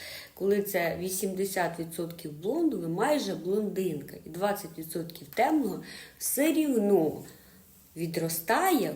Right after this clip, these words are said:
контрастно, і часто це виглядає, наче у вас Total Blonde відріс.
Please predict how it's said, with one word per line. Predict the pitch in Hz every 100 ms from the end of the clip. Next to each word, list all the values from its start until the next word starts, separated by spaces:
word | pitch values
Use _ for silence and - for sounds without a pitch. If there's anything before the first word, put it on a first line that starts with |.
| -
контрастно, | 262 330 320 220 190 151 139 - 214 240 - -
і | 202
часто | - 240 311 339 302
це | 269 247
виглядає, | 214 202 196 175 214 302 294
наче | 196 208 269 -
у | 208
вас | 190 190 -
Total | 233 240 220 202 185
Blonde | 202 214 175 160 - -
відріс. | - 151 160 156 -